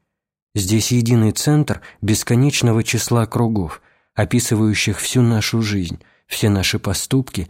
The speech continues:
все наши отношения. В этом маленьком, как и подобает быть, точке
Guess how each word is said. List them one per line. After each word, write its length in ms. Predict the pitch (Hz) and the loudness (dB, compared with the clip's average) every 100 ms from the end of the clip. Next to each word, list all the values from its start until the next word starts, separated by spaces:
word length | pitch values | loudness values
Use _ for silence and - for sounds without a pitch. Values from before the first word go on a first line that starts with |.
| - - | -12 -12
все 220 | - 110 | -2 2
наши 260 | 110 - | 2 2
отношения. 720 | 107 107 110 - 92 78 80 _ _ _ _ _ _ _ _ _ - | 0 2 0 0 -2 -4 -8 _ _ _ _ _ _ _ _ _ -4
В 140 | 104 | 2
этом 280 | 139 123 87 - - | 2 0 -4 -6 -2
маленьком, 800 | 101 127 151 135 123 120 113 104 | 2 4 4 2 2 2 0 0
как 280 | - 110 | -2 -2
и 40 | 127 | -2
подобает 560 | 110 107 95 101 98 | -2 0 0 0 0
быть, 300 | 87 95 85 | -2 -4 -2
точке 460 | - 131 - - | 0 0 0 -4